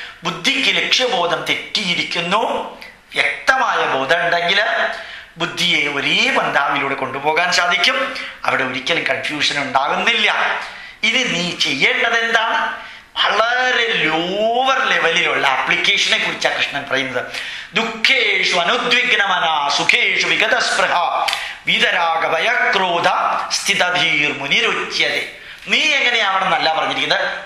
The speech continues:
മുനി എങ്ങനെയാണെന്നാ പറഞ്ഞിരിക്കുന്നത്. ഒരു മുനി എന്ന് പറഞ്ഞാൽ ആരാണ്?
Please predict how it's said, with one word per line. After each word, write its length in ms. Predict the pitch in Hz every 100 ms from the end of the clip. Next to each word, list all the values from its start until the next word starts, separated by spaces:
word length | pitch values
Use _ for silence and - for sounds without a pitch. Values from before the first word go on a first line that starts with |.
| -
മുനി 300 | 180 254 294
എങ്ങനെയാണെന്നാ 760 | 285 226 185 185 170 151 151
പറഞ്ഞിരിക്കുന്നത്. 520 | 143 127 131 127 123 - - - -
ഒരു 140 | 247 247
മുനി 320 | 240 180 202
എന്ന് 200 | 254 247
പറഞ്ഞാൽ 380 | 196 151 147 143
ആരാണ്? 680 | 120 143 160 143 113 -